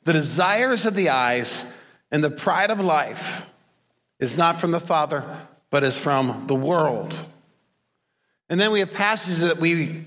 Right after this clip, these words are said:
memorize as little kids if you were raised in a church. John three sixteen, "For God so loved the" what? The world. So what is he talking about?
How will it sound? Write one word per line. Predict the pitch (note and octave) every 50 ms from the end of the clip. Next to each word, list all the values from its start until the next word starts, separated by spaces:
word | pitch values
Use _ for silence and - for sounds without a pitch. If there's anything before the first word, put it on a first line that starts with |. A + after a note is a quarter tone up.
| - _ -
memorize | D3+ D#3+ F#3 A3 A#3 A3 F#3 E3+ E3 D#3+ D#3+
as | D#3 C3+ -
little | F#3 F#3+ F3 D3
kids | - - - G#3+ G#3+ F#3 D3
if | E3 D#3+ D#3+
you | D#3+ E3
were | D#3+
raised | D#3+ F3 F3+ F3+ D#3 D3+
in | D#3+
a | D#3
church. | D3+ - G3+ A3+ G#3+ F#3 E3 - - - - - - _
John | - F#3 F#3 F#3+ F3+
three | - - F#3
sixteen, | E3+ - G3+ F#3+ - - - G#3 G#3 G3+
"For | F3+ - G3 F#3 E3
God | F3+ F3+ F3+ F#3+ F3+
so | - G3
loved | F#3+ F#3 F#3+ F#3+ E3+
the" | G3
what? | F3 F3+ F#3 G#3 A3 G3 - - - - - - _ _ _ _ _ _ _ - - - - - -
The | G#3 G#3
world. | G#3+ - C4 C#4+ C#4+ B3 F#3 C3 - - - - - - - - - _ _ _ _ _ -
So | - A3 G#3 G3+
what | F#3+ F#3 E3 E3+ G#3+ A#3+ B3+ B3 - -
is | - B3 A#3+ - - -
he | - A#3 A#3 A#3 G#3
talking | - - - A3 G#3+ A3 A3 - - G#3+ G#3 G3
about? | F3+ E3 F3 D3 C#3 B2+ A2+ A2 - - - - - - - -